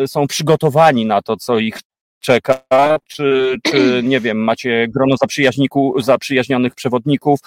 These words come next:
Speaker 1: No właśnie, to mnie ciekawi, jakie są motywacje, żeby odwiedzić niewidzialną wystawę?
Speaker 2: Zaprzyjaźnik, muszę to zapamiętać, czyli zaprzyjaźniony przewodnik. Dobrze brzmi,
Speaker 1: Tak,
Speaker 2: nie?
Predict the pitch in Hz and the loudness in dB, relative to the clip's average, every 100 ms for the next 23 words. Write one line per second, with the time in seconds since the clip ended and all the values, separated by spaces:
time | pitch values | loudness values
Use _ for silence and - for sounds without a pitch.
0 | - - - _ _ 147 156 190 208 - | -16 -18 -20 _ _ -10 -2 2 2 2
1 | 220 254 285 - 214 202 113 107 170 190 | 0 2 2 0 2 4 4 4 2 2
2 | 175 - 160 156 165 147 139 151 - 147 | 0 2 2 2 0 0 2 2 0 0
3 | 147 135 127 120 135 131 - 117 131 120 | 2 2 0 -4 -2 -2 -2 -2 -4 -6
4 | 113 131 117 120 113 110 110 104 - 95 | -6 -6 -2 0 0 0 -4 -6 -10 -8
5 | - - _ _ _ _ _ _ _ - | -8 -16 _ _ _ _ _ _ _ -14
6 | 185 185 226 226 196 165 147 185 180 185 | -12 -8 -4 -2 -4 -8 -20 -18 -16 -12
7 | 190 190 190 165 147 - 160 160 - 175 | -12 -10 -10 -10 -14 -16 -16 -16 -10 -8
8 | 175 190 180 175 - 165 160 143 - 180 | -8 -8 -12 -12 -12 -12 -12 -16 -16 -14
9 | 208 220 180 156 98 | -12 -14 -2 0 0